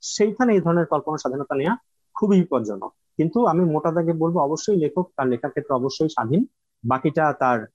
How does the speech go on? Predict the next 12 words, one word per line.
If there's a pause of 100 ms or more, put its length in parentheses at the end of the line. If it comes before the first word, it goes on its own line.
নিজের, (200)
আহ,
বোধ
বিবেচনা
এবং (100)
প্রজ্ঞার
উপরে
তিনি (120)
কখন
কোনটা
লেখার
সময়